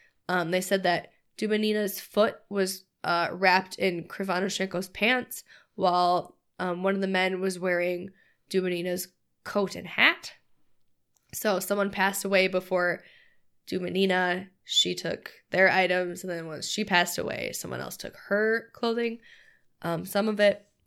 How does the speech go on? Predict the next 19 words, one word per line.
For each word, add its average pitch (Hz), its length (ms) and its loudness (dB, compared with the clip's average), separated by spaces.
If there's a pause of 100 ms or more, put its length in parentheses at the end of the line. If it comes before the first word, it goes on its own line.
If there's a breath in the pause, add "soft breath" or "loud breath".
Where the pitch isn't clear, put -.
So 180 460 0
these 220 240 0
folks 214 420 2
actually 190 580 0
had 185 280 -2
dug 180 220 -2
themselves 180 720 -2
a 170 100 0
large 175 400 0
den 175 220 -2
in 175 80 -8
the 175 100 -8
snow 190 560 -4 (340 loud breath)
and 180 160 -4
put - 220 -8
branches 180 460 -2
in 185 100 -4
it, 262 240 -2 (220)
um, - 380 -12